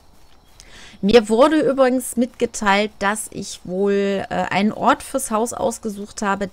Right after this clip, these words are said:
der nicht so günstig gewesen ist. Da muss ich mal gucken, ob ich das dann noch ändern kann oder ob ich das, ja, Haus jetzt da lassen muss. Da habe ich mir auch schon Gedanken drüber gemacht, <clears throat> bevor mir das gesagt wurde.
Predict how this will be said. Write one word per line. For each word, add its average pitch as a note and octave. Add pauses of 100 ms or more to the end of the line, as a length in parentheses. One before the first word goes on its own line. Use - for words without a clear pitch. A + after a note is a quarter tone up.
(120)
der F#3+
nicht G#3 (120)
so A#3
günstig A3+
gewesen D#3
ist. - (800)
Da F#3+
muss A3+
ich A#3+
mal A#3+
gucken, A#3
ob F3
ich G3+
das G#3
dann G3
noch F#3+
ändern C4
kann A3
oder G#3
ob -
ich -
das, -
ja, D#3
Haus F3+
jetzt -
da E3+
lassen F3+
muss. D#3+ (480)
Da F3+
habe G3+
ich -
mir A3+
auch A#3+
schon A3+
Gedanken G#3+
drüber G3
gemacht, F#3+
<clears throat> -
bevor B3+
mir A#3
das F3+
gesagt E3+
wurde. F3